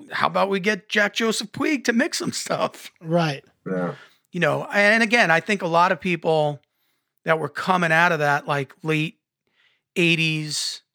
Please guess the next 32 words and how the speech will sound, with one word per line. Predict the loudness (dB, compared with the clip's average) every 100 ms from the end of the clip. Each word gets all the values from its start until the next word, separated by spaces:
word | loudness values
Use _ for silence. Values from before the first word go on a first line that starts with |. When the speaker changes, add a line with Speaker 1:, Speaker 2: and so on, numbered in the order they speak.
| _ _ 0
Speaker 1:
early | 2 2 0
nineties, | 2 2 2 -2 -6 -6 -8
you | -6
know, | -6
hearing | -8 -6 -2 0 0
those | 0 -2
records, | -2 -2 0 0 -2 -6 -6
you | -4
know, | -2 -4 -8
compared | -8 -4 0 0
to | 0 -2
everything | 0 0 -2 0
that | 0
was, | -2 -4
like, | -6 -2
going | 0 0 0
on. | 0 0 0 -2
Like, | -2 2
I |
remember | 4 6 4 4 2 -2 -14 -20 -20 -20 -20 _
Dave | -2 0 0 -2
Kendall, | -4 -4 0 0 -2 -4
Hundred | -6 -6 -6
and | -10
twenty | -8 -4 -4
Minutes, | -2 -2 -2 -4 -6
like, | -8 -10
Speaker 2:
Yeah. | -8 -6 -6 -6 -6
Speaker 1:
one | 2 4
in | 4
the | 4
morning. | 4 4 4 4 2 0